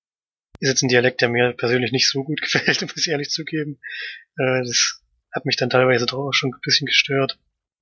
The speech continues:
Aber ist wahrscheinlich auch ein Film, der eher so fürs bayerische Publikum auch gemacht ist. Da passt es dann ja auch. Kann man das nicht,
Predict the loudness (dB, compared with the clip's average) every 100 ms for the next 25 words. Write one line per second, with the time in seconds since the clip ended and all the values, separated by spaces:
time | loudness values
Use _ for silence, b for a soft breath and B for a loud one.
0 | _ _ _ _ _ _ _ _ _ _
1 | _ _ -2 2 4 4 2 -6 _ _
2 | _ _ _ _ _ _ _ -4 0 4
3 | 4 2 -2 _ _ _ -2 0 2 0
4 | 0 -2 0 -2 -2 -2 0 2 2 0
5 | -2 -4 -2 -2 -2 -2 -2 -2 0 0
6 | -2 _ b b _ _ -20 _ _ _
7 | _ -10 -4 0 2 2 0 -2 -2 -4
8 | -6 _ _ _ _ _ _ _ _ _
9 | _ _ _ _ _ _ _ _ _ _
10 | _ -8 0 4 4 4 2